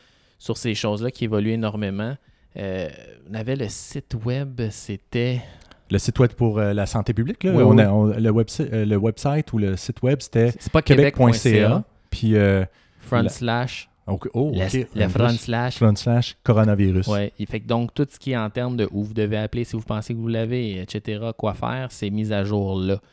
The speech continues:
Speaker 1: sais, parce que les informations qu'on a dit aujourd'hui dans ce podcast-là, euh, sont pas probablement plus bonnes dans deux semaines. Donc, important de toujours bien aller aux sources. Et la santé publique, ce sont les experts là-dedans. Ils ont un, une équipe qui, je pense, <laughs> ne, de, de, doit,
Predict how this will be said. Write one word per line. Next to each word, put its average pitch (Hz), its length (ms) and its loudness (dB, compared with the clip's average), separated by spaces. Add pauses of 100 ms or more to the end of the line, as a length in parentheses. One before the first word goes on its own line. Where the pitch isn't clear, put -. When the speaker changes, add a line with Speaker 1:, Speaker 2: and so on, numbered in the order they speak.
(220)
Speaker 1:
sais, 110 100 -2
parce 107 160 -4
que 104 60 -8
les 98 100 -4
informations 101 480 -4
qu'on 107 140 -2
a 98 80 -2
dit 98 240 -6
aujourd'hui 98 540 -4
dans 123 120 -4
ce 98 140 -6
podcast-là, 98 720 -8 (680)
euh, 82 360 -4
sont 95 160 -8
pas 98 140 -4
probablement 92 400 -4
plus - 160 -12
bonnes 104 340 -4 (180)
dans 87 320 -8
deux 90 200 -6
semaines. 92 420 -8
Donc, 90 360 -8
important 104 600 -6
de 98 100 -4
toujours 98 480 -4
bien 98 460 -6
aller 92 160 -8
aux 92 120 -6
sources. - 480 -8
Et 101 60 -12
la 92 140 -8
santé 95 240 -12
publique, 98 300 -6 (180)
ce - 160 -16
sont 90 160 -6
les 85 240 -10
experts 107 460 -8
là-dedans. 123 360 -8
Ils 117 140 -6
ont 90 160 -4 (160)
un, 87 100 -8
une 85 180 -8
équipe - 440 -10
qui, - 180 -16 (240)
je - 200 -14
pense, - 300 -12
<laughs> - 0 -
ne, 104 60 -10 (360)
de, 104 140 -8
de, 92 140 -10
doit, 98 160 -6